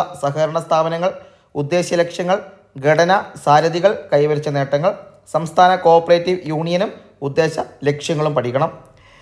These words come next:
പിന്നെ ഇന്ത്യയിലെ, വിശിഷ്യ കേരളത്തിലെ സംരക്ഷിത പ്രദേശങ്ങൾ, ദേശീയോദ്യാനങ്ങൾ, വന്യജീവി സങ്കേതങ്ങൾ, സാമൂഹിക വനവത്കരണ പദ്ധതികൾ, പ്രമുഖ പാരിസ്ഥിതി സമ്മേളനങ്ങൾ, പരിസ്ഥിതി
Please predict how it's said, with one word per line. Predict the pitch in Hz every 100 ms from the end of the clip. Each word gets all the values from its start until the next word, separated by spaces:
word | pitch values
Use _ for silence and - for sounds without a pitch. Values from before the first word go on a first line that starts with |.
| - _
പിന്നെ | 170 180 208
ഇന്ത്യയിലെ, | 170 180 202 208 202
വിശിഷ്യ | - 175 196 190
കേരളത്തിലെ | 180 175 185 180 180 -
സംരക്ഷിത | 147 156 165 180 175 190
പ്രദേശങ്ങൾ, | 170 160 147 123
ദേശീയോദ്യാനങ്ങൾ, | 113 127 139 170 170 170 170 170 185 - - _ -
വന്യജീവി | 143 160 175 180
സങ്കേതങ്ങൾ, | 180 170 175 175 180 - - -
സാമൂഹിക | 147 151 175 170 170 180 -
വനവത്കരണ | 143 156 165 175 170
പദ്ധതികൾ, | 175 170 165 175 175 - - _
പ്രമുഖ | - 156 165 170 - -
പാരിസ്ഥിതി | 139 156 170 170 - -
സമ്മേളനങ്ങൾ, | 143 147 165 170 175 180 - - -
പരിസ്ഥിതി | 139 151 - 170 170